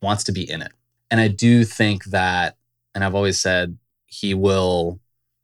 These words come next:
talk to Jill and his family over the holidays this year, like, after the midterms, make an assessment, yes, about, like, what the next two years will look like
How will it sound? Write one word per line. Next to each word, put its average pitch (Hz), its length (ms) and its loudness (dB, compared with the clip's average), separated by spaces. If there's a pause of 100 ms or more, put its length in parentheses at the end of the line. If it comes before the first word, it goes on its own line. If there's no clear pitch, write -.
(400)
talk 95 320 -2
to 113 120 -4
Jill 101 420 2
and 104 80 0
his 101 140 -2
family 92 680 -4 (200)
over 98 640 0 (100)
the 95 80 -6
holidays 92 460 0
this 95 200 -6
year, 104 300 -4 (200)
like, 85 240 -8
after - 260 -2
the 104 80 2
midterms, 92 640 -6 (540)
make 107 220 0
an 107 60 0
assessment, 104 540 0
yes, 90 300 -2
about, 90 280 0
like, 92 220 -4
what 95 300 -6
the 95 60 -6
next 90 220 -4
two - 140 -8
years 87 220 -4
will 95 100 -2
look 90 200 -4
like 87 320 -4